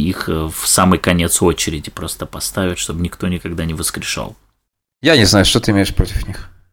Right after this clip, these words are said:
Speaker 1: <laughs> Хорошие ребята, да, все, все, все могут ошибаться, всем нужно давать второй шанс.
Speaker 2: А, I mean,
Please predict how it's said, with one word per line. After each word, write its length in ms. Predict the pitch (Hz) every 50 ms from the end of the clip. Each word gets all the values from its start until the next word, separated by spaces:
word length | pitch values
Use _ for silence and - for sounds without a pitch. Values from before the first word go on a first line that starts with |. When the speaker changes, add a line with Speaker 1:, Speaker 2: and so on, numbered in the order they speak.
| _ _ _ _ _
Speaker 1:
<laughs> 100 | - 120 - - - - - - - - - - - - - - - - - - - - - - - - - - - - 165 170 -
Хорошие 460 | - - 104 123 139 131 - - 113
ребята, 420 | 110 110 98 101 98 92 90 - -
да, 120 | 98 113 113
все, 280 | - - - 180 160
все, 380 | 143 - - 180 190 196 165 - 135
все 220 | - - 156 151
могут 400 | 151 143 139 123 113 113 98 -
ошибаться, 720 | 107 - - 110 92 98 92 90 - - - - 98 98 - -
всем 220 | - - 127 123 127
нужно 300 | 123 110 104 104 98 92
давать 200 | 98 98 101 -
второй 340 | - - - 92 92 95 -
шанс. 420 | - - 92 85 98 - - -
Speaker 2:
А, 340 | 80 76 101 107 - - 117
I 20 | 120
mean, 320 | 131 143 147 143 135 131